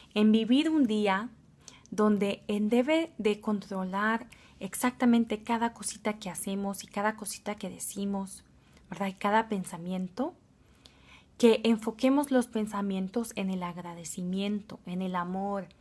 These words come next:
en la paz. Y simplemente enfocarnos en esas áreas cambia cómo vivimos nuestro día y cambia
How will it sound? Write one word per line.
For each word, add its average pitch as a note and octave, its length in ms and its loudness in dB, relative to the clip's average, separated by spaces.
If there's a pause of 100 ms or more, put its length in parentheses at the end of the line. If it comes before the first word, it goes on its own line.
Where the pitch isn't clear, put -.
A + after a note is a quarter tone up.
(560)
en F#3+ 140 -2
la F3 160 -2
paz. - 600 0 (1800)
Y G#3+ 140 2
simplemente B3 1000 4
enfocarnos A3+ 760 0
en G3+ 120 -2
esas A#3+ 500 2
áreas A3+ 680 -4 (1120)
cambia A3+ 580 2 (380)
cómo A3 280 2
vivimos G3 680 -4 (100)
nuestro E3+ 320 -8
día E3+ 260 -16 (680)
y G#3+ 180 -6
cambia A3+ 680 4